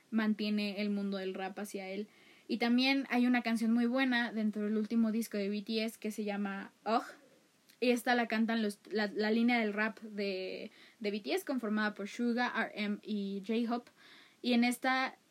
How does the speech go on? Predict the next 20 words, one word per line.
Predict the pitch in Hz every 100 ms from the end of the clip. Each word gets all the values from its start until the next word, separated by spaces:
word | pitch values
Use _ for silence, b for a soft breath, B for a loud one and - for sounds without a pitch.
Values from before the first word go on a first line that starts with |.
| _
de | 226
verdad, | 226 226
se | 240
escucha | 294 - 330 349
el |
enojo. | 311 226 226 - 208
A | 196
mí | 240
me | 294
gusta | 302 294 294
mucho | 254 294
hacerla | 247 214 214
mientras | 226 202 214
hago | 208 202
ejer-, | 214 214 -
es-, | 214 214 -
escucharla | 220 233 240 233 240
mientras | 220 208 208
hago | 208
ejercicio, | 214 202 208 -